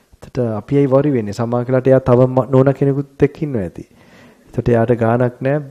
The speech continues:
බැඳීමක් නෑ. එයා තමන් ගාවට එන්නත් කැමති නෑ. ඉතින් ඒක වෙනවා එහෙම. කියන්නේ ඉතින් මේකට ගොඩක් බැඳිච්ච තරමටනේ වෙන පල්ලෙන් මැරුණාට දුකක් එන්නේත් නෑ.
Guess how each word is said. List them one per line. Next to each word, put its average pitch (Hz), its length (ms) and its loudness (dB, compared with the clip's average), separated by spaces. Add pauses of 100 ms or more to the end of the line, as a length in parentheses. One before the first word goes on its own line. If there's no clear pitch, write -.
බැඳීමක් 110 480 -6
නෑ. 113 200 -4
එයා 120 180 -2
තමන් 113 300 -6
ගාවට 117 220 0
එන්නත් 113 300 -4
කැමති 107 360 -8
නෑ. 120 180 -10 (800)
ඉතින් 131 160 -12 (140)
ඒක 110 220 -12
වෙනවා 127 320 -2
එහෙම. 87 260 -14 (240)
කියන්නේ 135 260 -4
ඉතින් 127 120 -6
මේකට 113 300 -2
ගොඩක් 113 320 2
බැඳිච්ච 113 360 -4
තරමටනේ 147 580 0
වෙන 117 180 -2
පල්ලෙන් 117 320 0
මැරුණාට 110 400 -4
දුකක් 104 380 -8
එන්නේත් 95 300 -6
නෑ. 82 280 -14